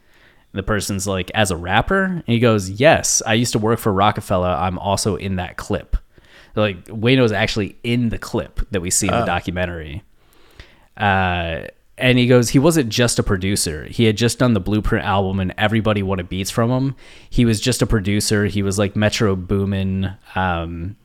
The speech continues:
Speaker 1: after going on that Future run." And I'm really torn because on the one hand, like, Wayno was there, right?
Speaker 2: Mm-hmm.
Speaker 1: And I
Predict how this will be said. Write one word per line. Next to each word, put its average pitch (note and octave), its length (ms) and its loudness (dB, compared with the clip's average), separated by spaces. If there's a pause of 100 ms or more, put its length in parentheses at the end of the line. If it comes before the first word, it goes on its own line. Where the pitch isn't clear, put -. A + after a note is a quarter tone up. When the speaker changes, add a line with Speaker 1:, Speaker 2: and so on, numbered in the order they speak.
(220)
Speaker 1:
after G#2+ 260 2
going F#2+ 300 -2
on E2+ 100 -6
that D#2+ 200 -6
Future F#2 360 -4
run." D#2+ 400 -14 (1080)
And A#2+ 480 6 (920)
I'm C#3 140 0
really A#3 180 0
torn A#2+ 420 -2
because A2+ 300 -2
on B2 60 2
the A#2+ 60 0
one C3+ 160 2
hand, B2+ 200 2
like, G2 240 -2 (320)
Wayno A#2+ 400 2
was G2 280 -4
there, E2+ 200 -8 (120)
right? F2+ 360 -6 (300)
Speaker 2:
Mm-hmm. C#3 180 0
Speaker 1:
And A#2 140 2
I G#2+ 240 -2